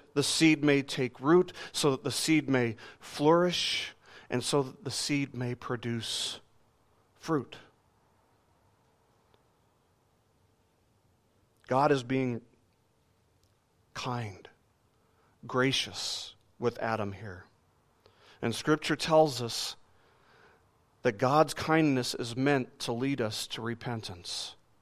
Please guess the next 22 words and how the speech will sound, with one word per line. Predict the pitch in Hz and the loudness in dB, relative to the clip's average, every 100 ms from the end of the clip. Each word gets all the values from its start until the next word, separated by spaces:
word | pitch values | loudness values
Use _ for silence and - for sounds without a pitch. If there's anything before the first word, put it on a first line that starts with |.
| _ _ _ _ _ _ - - - - | _ _ _ _ _ _ -20 -18 -8 4
You | 165 | 10
might | 165 160 | 12 12
ask, | 175 147 | 12 12
"What, | - - - - | 4 -2 -4 -10
what's | 151 196 - | -2 0 0
the | - | -4
relationship | 175 160 151 160 143 - 147 | 2 4 4 4 -2 -4 -6
between | 135 - 147 | -6 -4 0
repentance | 131 123 139 139 - 131 - | 0 -2 -2 -4 -2 -4 -4
and | 120 123 117 | -6 -6 -6
confession?" | 127 113 127 127 - 98 90 - _ _ _ _ _ _ _ _ _ _ _ _ | -8 -4 0 0 -2 -6 -12 -18 _ _ _ _ _ _ _ _ _ _ _ _
Confession | - 156 - 180 185 151 | 0 2 8 8 8 4
is | 135 131 | 4 4
like | 123 131 127 120 | 6 6 6 -2
the | 120 | 0
main | 120 135 135 | 2 2 2
ingredient | 123 113 107 127 127 110 101 | 0 -2 -2 -2 -2 -2 -2
of | - 107 | -4 -6
the | 104 | -6
recipe | 98 104 - - 101 107 - _ _ _ _ _ | -6 -6 -8 -10 -16 -20 -20 _ _ _ _ _
for | - 110 | -6 -4
repentance. | 101 - 95 85 82 - - | -4 -6 -10 -10 -14 -12 -12